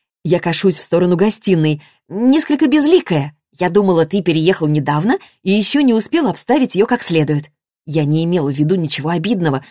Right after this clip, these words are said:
но именно так это и прозвучало. Пыталась просто завязать разговор, а в итоге лишь усилила неловкость.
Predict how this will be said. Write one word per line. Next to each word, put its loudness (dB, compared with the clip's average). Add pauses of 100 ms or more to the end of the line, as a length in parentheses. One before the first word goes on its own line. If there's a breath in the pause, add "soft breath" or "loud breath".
(200 loud breath)
но -2
именно 0
так -6 (280)
это 2
и 0
прозвучало. -6 (400)
Пыталась -2
просто -4
завязать -2
разговор, -2 (280)
а 0
в -4
итоге 0 (260)
лишь 0
усилила 2
неловкость. -2